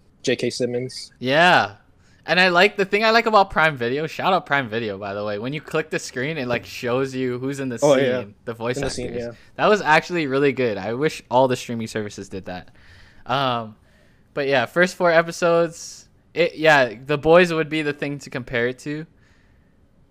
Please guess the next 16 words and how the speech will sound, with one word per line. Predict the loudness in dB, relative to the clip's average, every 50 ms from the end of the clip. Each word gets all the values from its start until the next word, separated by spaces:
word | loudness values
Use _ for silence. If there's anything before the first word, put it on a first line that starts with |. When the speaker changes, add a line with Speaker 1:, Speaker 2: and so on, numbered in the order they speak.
| _ _ _ _ _ 0
Speaker 2:
Um, | 2 4 6 6 6 6 4 4 4 2 0 -2 -8 _ _ _ _ _ _
I | 0 2 2 2
wouldn't | 2 2 0 -2 -2 -6
say, | -8 -12 -14 -14 -14 -14 -14 -14 -16 -16 -16 -18 -16 -10 -6 -4 -4 -2 -2 -2 -2 -2
there's | -2 -2 0
not | 0 0 0
much, | 0 0 -2 -2
that | -6 -8 -4 -2 -2 -2
much | -2 -6 -8
of | -8
a | -8
difference | -8 -8 -10 -12 -12 -14 -16 -18 -20 -20 -20 -20 _ _
between | -14 -12 -10 -8 -6 -6
them | -6 -8 -10
for | -14 _ -12 -10 -10
me. | -8 -8 -8 -10 -10 -14